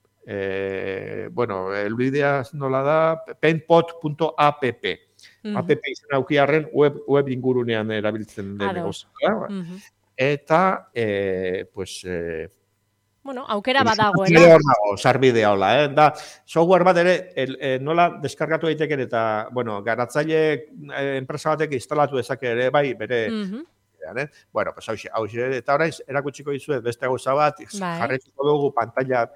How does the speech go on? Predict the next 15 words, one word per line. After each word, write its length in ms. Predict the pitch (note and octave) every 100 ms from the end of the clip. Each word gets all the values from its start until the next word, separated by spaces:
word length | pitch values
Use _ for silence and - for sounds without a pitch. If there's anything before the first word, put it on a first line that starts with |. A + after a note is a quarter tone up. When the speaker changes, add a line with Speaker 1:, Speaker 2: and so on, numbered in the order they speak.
| _ _ _ -
Speaker 1:
partekatzen 720 | G#2+ - A#2+ A#2+ A#2 C#3 A#2
Twitchen 280 | A#2 A2+ B2
ikusten 280 | A#2+ C#3+
Speaker 2:
Bai. 160 | C#3 C3+
Speaker 1:
garenetik, 340 | C#3+ D#3 D#3 D#4+ _ _ _ -
eta 220 | C#3 E3+
beste 280 | D#3 D#3+ F3
baliabide 480 | D3+ D#3 D#3 D#3+ D#3
bat 160 | D3+ D3+
ere 240 | D#3 D#3+ -
euskaraz 540 | B2+ - C3 C3 - F#2
dagoena, 720 | A2+ G#2 G2 F2+ F2 E2+ E2+ -
eh, 320 | G#2 G2+ G#2 A#2+ A#2
YouTube 540 | A2+ C#3+ C3+ B2 -
Kids 560 | - G#2+ - - - -